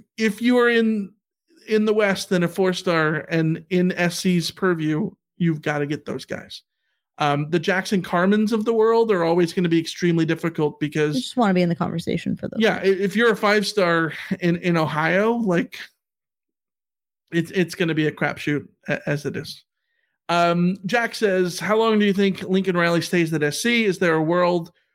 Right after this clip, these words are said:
Speaker 1: where we get Cliff Kingsbury and he leaves for the N F L in the next couple of years?"
Speaker 2: That's always possible. Um, I don't know. I, it's hard to tell with some of these guys.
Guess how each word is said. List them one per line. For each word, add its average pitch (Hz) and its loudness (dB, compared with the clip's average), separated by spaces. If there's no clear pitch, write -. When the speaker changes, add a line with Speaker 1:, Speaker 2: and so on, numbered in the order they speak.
Speaker 1:
where 170 0
we 170 2
get 170 -4
Cliff 185 -4
Kingsbury 160 0
and 156 0
he 180 2
leaves 175 2
for - -8
the 170 2
N 165 2
F 160 -2
L 247 -2
in 240 0
the 170 0
next 151 -8
couple - -8
of - -18
years?" - -8
Speaker 2:
That's 554 2
always 359 4
possible. 262 0
Um, 339 4
I 311 2
don't 359 4
know. 233 4
I, 226 -2
it's 269 0
hard 233 0
to 269 -2
tell 208 2
with 226 0
some 233 2
of 233 4
these 233 4
guys. 240 0